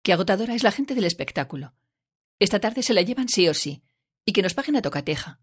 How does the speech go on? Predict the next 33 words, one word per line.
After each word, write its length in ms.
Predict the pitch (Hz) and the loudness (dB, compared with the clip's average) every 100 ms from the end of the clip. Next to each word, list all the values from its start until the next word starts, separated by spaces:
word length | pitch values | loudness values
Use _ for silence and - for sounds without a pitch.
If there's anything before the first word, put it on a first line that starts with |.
| _ | _
que 80 | 196 | -2
han 80 | 180 | 2
sido 220 | 220 214 | 2 2
dos 120 | 208 | 2
meses 260 | 226 - 233 | 0 -4 -4
de 80 | |
fatigas. 580 | 170 151 160 147 147 - _ _ _ _ | -4 -4 -6 -6 -10 -12 _ _ _ _
Cuanto 260 | - 214 214 | -2 0 2
más 160 | 233 - | 0 0
famosos 380 | 165 165 175 | 0 0 -2
se 120 | - 160 | -2 -2
hacen, 400 | 170 208 180 - | -2 -2 -4 0
más 200 | 185 202 | 0 2
rateros. 720 | 226 165 - 143 143 - - _ | -2 -4 -6 -8 -8 -12 -16 _
Esta 220 | - - 165 | -6 -2 -4
farándula". 580 | 151 165 170 170 170 _ _ _ _ _ _ _ _ _ _ - | -2 0 2 0 -2 _ _ _ _ _ _ _ _ _ _ -4
Este 220 | 170 190 | 0 0
que 160 | 190 175 | 0 -2
habla 280 | 208 196 - | -2 -6 -2
es 140 | 214 | -2
Tito 180 | 277 254 | 0 -4
del 160 | 285 160 | -4 -4
Río, 340 | 151 151 143 - _ _ _ | -2 -4 -6 -12 _ _ _
toda 220 | 190 190 | 0 2
una 100 | 208 | 2
institución 480 | 208 214 202 254 262 | 0 0 -2 0 0
en 100 | 165 | 0
Utrera, 580 | 151 160 151 139 - _ _ - | -2 0 0 -4 -12 _ _ -2
propietario 540 | 190 156 151 202 220 | -2 -2 -4 -4 -4
y 20 | |
gerente 360 | 208 190 233 240 | -2 -2 -2 -2
del 160 | 220 | -2
negocio. 540 | 151 143 147 - 147 | -2 -2 -6 -6 -12